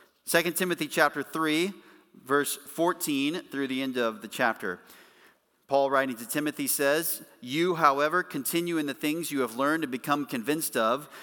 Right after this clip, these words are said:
knowing from whom you have learned them, and that from childhood you have known the sacred writings, which are able to give you the wisdom that leads to salvation through faith which is in Christ Jesus."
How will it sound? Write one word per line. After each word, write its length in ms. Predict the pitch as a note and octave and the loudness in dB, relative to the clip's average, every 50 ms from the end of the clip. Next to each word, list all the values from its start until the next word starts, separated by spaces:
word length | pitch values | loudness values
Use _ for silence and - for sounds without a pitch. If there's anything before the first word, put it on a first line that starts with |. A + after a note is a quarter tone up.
| - - | -16 -10
knowing 560 | - C3 C3+ D3 D#3 F3+ F#3 E3 C#3+ C#3 D3 D3 | -4 0 4 4 4 4 4 2 0 -2 -2 -4
from 260 | - - D#3 D#3 D3+ | 0 2 2 2 2
whom 400 | C#3+ C3 C3+ D#3+ F3 E3+ F3 F3 | 0 -4 -4 -2 0 0 0 0
you 160 | D#3 D3+ D3+ C#3+ | -2 -2 -2 0
have 240 | D3 C#3+ B2 B2+ | 0 -2 0 2
learned 260 | D#3 F#3 G#3+ G#3+ E3+ C3+ | 2 2 2 2 0 -2
them, 280 | G#2+ G2 F2 D#2 - - - _ - - - - _ _ _ - | -2 -4 -4 -8 -14 -20 -20 _ -20 -20 -20 -20 _ _ _ 0
and 340 | D#3+ F3 E3+ D3 D3+ E3 E3 | 2 4 4 4 4 2 2
that 180 | D3+ D3+ C3+ - | 2 0 0 0
from 200 | - C#3+ C3 B2 | -2 -4 -4 -4
childhood 840 | - - - F3 F#3+ G#3+ A#3+ G#3+ E3+ C3+ B2+ A2 G#2 A#2 C#3+ D#3 - - - - - | -6 -4 2 6 6 6 6 4 2 0 0 0 0 -2 -4 -6 -10 -16 -20 -14 -6
you 160 | C#3 D3 D3 | -2 0 0
have 100 | B2+ A#2+ | 0 0
known 320 | C3+ C#3+ D#3 E3+ F#3 G3+ | 2 2 2 2 2 0
the 80 | F#3+ D#3+ | 0 -2
sacred 500 | - - - D#3+ D3+ D#3 D3+ - E3 C#3+ | -2 0 0 2 0 0 0 -2 -4 -2
writings, 760 | C3 C3 C3+ A#2+ G#2+ G2 F2+ F#2 F2 E2+ - - - - - - - _ _ _ | 2 4 6 6 6 4 -2 -6 -12 -14 -12 -12 -10 -10 -12 -14 -18 _ _ _
which 180 | - A#2+ - - | -6 -4 -2 -2
are 60 | C#3 | 0
able 280 | G#2 C3 D#3 E3 F#3+ F3+ | 2 2 2 2 2 2
to 80 | E3+ C#3 | 0 0
give 180 | C#3 D#3+ D#3 | 0 -2 -2
you 100 | D#3 D#3 | -2 -2
the 120 | C#3+ C#3+ C3 | -2 -2 0
wisdom 420 | A#2+ C#3+ D3+ D3 C3+ - B2 A#2 | 0 2 0 0 0 -2 -2 -2
that 160 | A#2 A2+ G2 | -2 -4 -2
leads 320 | A2+ C3 C3+ C3 A#2 - - | -2 -2 -2 -2 -4 -6 -8
to 80 | C3 | -6
salvation 880 | A2+ - - C3+ B2 A#2 G#2 B2 C#3 D3 C#3+ - - G#2 F#2 F#2 G2 G2+ - - - - - _ - | -4 -2 0 0 0 0 0 0 0 0 -2 -4 -6 -6 -8 -8 -10 -14 -16 -20 -20 -20 -20 _ -6
through 200 | - C#3 C3+ B2+ | -2 -2 -2 -2
faith 380 | B2 - D#3+ D#3 E3 E3 - - | 0 0 2 2 2 0 -2 -6
which 180 | C#3 C3+ - | -6 -6 -6
is 100 | C#3 A#2+ | -4 -4
in 240 | C3 C3 C3 C3 A#2+ | -2 -2 -2 -4 -6
Christ 440 | - - C#3 C3 B2 B2 - - - A2+ | -4 0 0 2 2 0 -2 -6 -8 -10
Jesus." 640 | G#2 A#2+ A#2+ A#2 G2+ - F2+ - - - - - - | -8 -6 -6 -6 -6 -8 -10 -12 -14 -14 -14 -14 -16